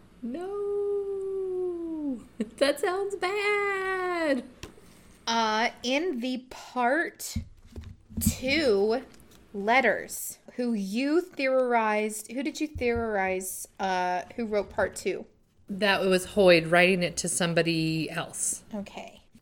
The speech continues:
Speaker 2: All right. I'm going to, and, and if, again, audience, the reason I'm telling this to Emily is if she were, uh,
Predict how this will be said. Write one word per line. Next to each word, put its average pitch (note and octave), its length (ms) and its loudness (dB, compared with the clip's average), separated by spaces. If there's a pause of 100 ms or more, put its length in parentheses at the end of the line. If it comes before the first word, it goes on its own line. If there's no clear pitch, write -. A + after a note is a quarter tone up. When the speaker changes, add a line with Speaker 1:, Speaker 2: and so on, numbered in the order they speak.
Speaker 2:
All G3+ 120 -2
right. F#3 260 -6 (360)
I'm G#3 300 -4
going G#3 260 -2 (120)
to, F#3+ 500 0 (840)
and, G3+ 280 0
and G#3 260 0
if, A#3 200 -2 (120)
again, A3+ 460 -2 (280)
audience, A#3+ 420 0
the B3 100 -6
reason C4+ 260 0
I'm D#4 120 -2
telling B3 260 -4
this A#3 140 -2
to - 140 -8
Emily G3 360 -4
is F#3+ 120 -10
if F#3 120 -8
she G#3+ 340 -6
were, G3 600 0
uh, F3 440 0